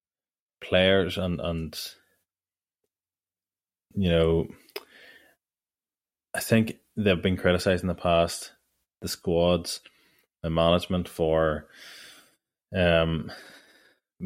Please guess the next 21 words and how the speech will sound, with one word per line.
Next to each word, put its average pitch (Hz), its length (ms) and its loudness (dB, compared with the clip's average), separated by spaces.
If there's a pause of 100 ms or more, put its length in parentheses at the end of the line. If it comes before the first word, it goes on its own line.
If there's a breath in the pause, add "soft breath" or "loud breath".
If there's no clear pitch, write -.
(120)
doubting 90 260 2
themselves, 90 720 0
not, 87 240 -2 (180)
not 90 280 -4 (300)
being 90 180 -4
confident 87 500 -4
enough 87 240 -2
in 87 60 -4
their 87 100 0
own 87 120 0
ability. 85 840 0 (460 loud breath)
You 85 80 -4
know, 82 260 -2
they're, 82 560 2 (580)
you 104 160 -4
know, 80 360 -4 (580)
why 85 180 0
can't 87 300 -2
they 85 240 2
be, 85 500 0 (480)
you 104 80 -20